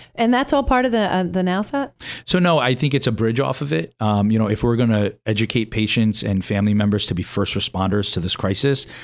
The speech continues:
Speaker 2: uh, safe disposal is a very important part of the conversation.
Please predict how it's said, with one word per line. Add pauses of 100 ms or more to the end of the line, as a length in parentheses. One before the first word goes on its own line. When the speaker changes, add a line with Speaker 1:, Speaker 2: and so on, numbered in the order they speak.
(220)
Speaker 2:
uh,
safe
disposal
is
a
very
important
part
of
the
conversation.